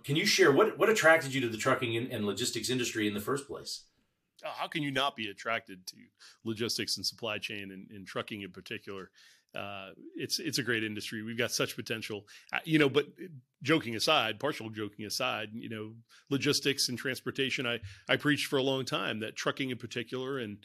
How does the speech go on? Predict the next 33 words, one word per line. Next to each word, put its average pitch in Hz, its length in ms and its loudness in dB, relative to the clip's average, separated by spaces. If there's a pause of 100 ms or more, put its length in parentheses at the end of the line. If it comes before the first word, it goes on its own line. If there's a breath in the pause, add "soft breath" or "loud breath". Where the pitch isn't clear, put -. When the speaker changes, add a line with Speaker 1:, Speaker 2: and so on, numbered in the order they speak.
(200 soft breath)
Speaker 2:
the 127 80 0
broader 127 460 4
word 123 340 0
of 110 120 -4
logistics 113 640 -2
and 113 100 -6
what 113 140 -4
it 117 100 -8
means, 107 400 -8
'cause 107 160 -12
it 104 100 -12
has 107 160 -10
various 110 400 -4
definitions, 107 640 -12 (360 soft breath)
is 123 100 2
really 156 260 8
the 131 120 4
common 127 280 -2
denominator 110 640 -6
to 120 160 -8
our 113 160 -4
economy. 127 520 -10
So 107 380 -8 (320 soft breath)
no 127 100 4
matter 135 220 8
what 123 180 2
business 110 340 -2
you're 104 160 -6
in, 101 200 -6
whether 110 240 -6
you, 104 380 -8 (420)
whether 101 160 -8
you 98 260 -10